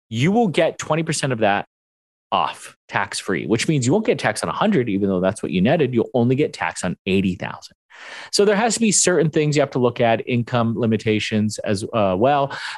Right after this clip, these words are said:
uh, industry limitations, and even paying yourself a salary depending on the entity. So that is important to know because you're able, you could be potentially able to get twenty percent of your net profits tax-free. Folks, depending on your tax bracket,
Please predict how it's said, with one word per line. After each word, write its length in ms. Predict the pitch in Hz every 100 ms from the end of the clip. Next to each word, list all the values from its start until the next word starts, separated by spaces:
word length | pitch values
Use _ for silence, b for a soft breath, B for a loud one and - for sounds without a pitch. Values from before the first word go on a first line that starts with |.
| -
uh, 160 | 101 -
industry 460 | 147 151 - 151
limitations, 800 | 139 131 120 120 113 - 117 110
and 140 | 104 98
even 360 | 123 117 110 110
paying 240 | 110 104
yourself 260 | 104 104 92
a 40 |
salary 380 | - 95 90 87
depending 300 | 85 85 82
on 80 | 80
the 120 | -
entity. 320 | 139 - - _ _ _ _ _ _
So 320 | - 180 170 - B B B B
that 220 | 208 262
is 120 | 320 311
important 500 | 233 - 202 165 -
to 80 |
know 260 | 156 170 127
because 320 | 135 147 120
you're 340 | 131 170 170 -
able, 400 | 170 180 196 104
you 140 | 104 117
could 160 | 131
be 140 | 131 135
potentially 640 | 123 - 156 - 170 151
able 340 | 185 202 196 208
to 120 | - 117
get 440 | 107 151 113 - _ _ _ _ _ _ - _ -
twenty 200 | 139 143
percent 220 | 147 135
of 80 | 113
your 100 | 107
net 220 | 95 -
profits 520 | - 82 101 - -
tax-free. 720 | - - 80 - - - 208
Folks, 260 | - 170 -
depending 260 | - 185 180
on 60 |
your 100 | 117
tax 260 | - 151 -
bracket, 320 | 123 127